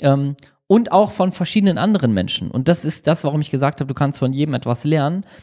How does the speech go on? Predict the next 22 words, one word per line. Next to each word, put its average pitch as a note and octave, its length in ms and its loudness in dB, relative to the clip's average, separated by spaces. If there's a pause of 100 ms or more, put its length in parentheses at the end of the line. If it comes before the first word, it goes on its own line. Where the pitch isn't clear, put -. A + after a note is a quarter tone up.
(100)
Ich - 80 -20
mache D#3 140 0
das - 100 -14
jetzt D#3+ 160 0
mal D3 80 4
ein D3 60 2
bisschen C#3+ 220 0
größer, D3+ 340 0
dieses G#2 240 -4
Bild. F#2+ 320 -4 (240)
Egal, G3 720 2 (500)
was E3 260 0
dir F#3+ 200 0
da D3+ 100 0
draußen D3 480 -2
entgegenschallert, B2+ 840 -6
egal, F#3 520 2
ob - 180 -4
du D3 140 -2
die C#3+ 160 -6
Person C3 720 0
magst, G#3 500 -4